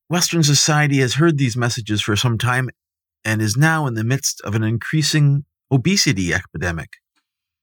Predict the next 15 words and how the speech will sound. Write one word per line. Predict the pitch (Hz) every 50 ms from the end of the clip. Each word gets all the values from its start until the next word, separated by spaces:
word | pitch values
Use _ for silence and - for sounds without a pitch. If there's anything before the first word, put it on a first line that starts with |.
| _ _ _ _ _ _ _ _ -
Are | 82 82 92 107
we | 147 151
getting | - 147 151 156 175 170 151 139 120 113 _ -
good | - 123 135 143 139
nutritional | 143 156 151 - - 165 165 - - 175 170 165 165
advice? | 160 147 143 143 139 170 214 - - - - - _ _ _ _ _ _ _ _ _ _ _ _ _ -
I | - 127
want | 151 180 170
to | 160
find | 147 - 156 151 143 113 107
out | 113 110 - - _ _ _ -
what | 92 113 113 - -
the | 101
science | - - - 110 104 107 101 92 80 - -
says. | - - - 78 64 - - - - - - - -